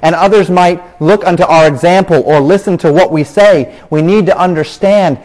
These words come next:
that the heart is predisposed toward rebellion, and particularly in, say, our children. It is not far-fetched for us to believe that our poor example, regardless of what we're saying, our poor example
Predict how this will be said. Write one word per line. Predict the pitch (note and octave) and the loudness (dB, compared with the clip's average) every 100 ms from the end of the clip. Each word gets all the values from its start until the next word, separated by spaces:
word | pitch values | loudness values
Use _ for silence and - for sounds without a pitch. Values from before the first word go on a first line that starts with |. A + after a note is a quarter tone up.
| - - | -8 -2
that | E3 E3+ | 0 2
the | D#3+ | 0
heart | - G3 G3+ | 2 2 2
is | D#3+ | -2
predisposed | - G3+ F3 F3+ - F#3 - | -2 -4 -2 -4 0 0 0
toward | F#3 E3 | 0 0
rebellion, | D3 C3+ F3+ G#3 D#3+ | 0 2 4 2 0
and | C#3+ D3+ | -2 -2
particularly | E3 D#3+ G#3+ G#3+ G#3 F#3+ E3+ E3 - | -2 -2 -4 -2 0 2 0 -2 -2
in, | D#3+ | -6
say, | D#3 D#3+ D#3 | -2 -2 0
our | C#3 C#3 | 0 0
children. | C3+ - F#3+ E3 C3+ B2+ A2+ - _ _ _ _ _ _ _ _ _ _ _ _ _ _ _ _ - - | -2 -4 -2 -2 -2 -4 -6 -16 _ _ _ _ _ _ _ _ _ _ _ _ _ _ _ _ -20 -8
It | - G3 | 0 4
is | G3 D3+ | 4 2
not | E3 F#3+ G#3 - | 0 0 0 0
far-fetched | F#3 E3+ - - - - | 2 2 2 0 0 -6
for | - E3 | -2 0
us | F3 F#3+ - | 2 0 -2
to | D#3 | -4
believe | D3 D3 A3 F#3 | -2 0 0 0
that | D3 D#3 | 0 0
our | D#3+ F#3+ | 2 2
poor | G3 - G3 F3+ | 0 0 2 2
example, | D3 C3 G3 G#3 F#3 C#3 | 0 0 0 0 0 0
regardless | C#3+ D#3+ G3 G3+ F#3 | 0 2 2 0 -4
of | D3 | -2
what | F3 D#3+ | 0 0
we're | |
saying, | D#3 G3 F3 D#3 | 0 0 0 0
our | E3 G3+ | -2 0
poor | - F#3+ | 0 0
example | E3 C#3 F#3 G3 D#3 C#3+ | 0 -2 -2 -2 -2 -2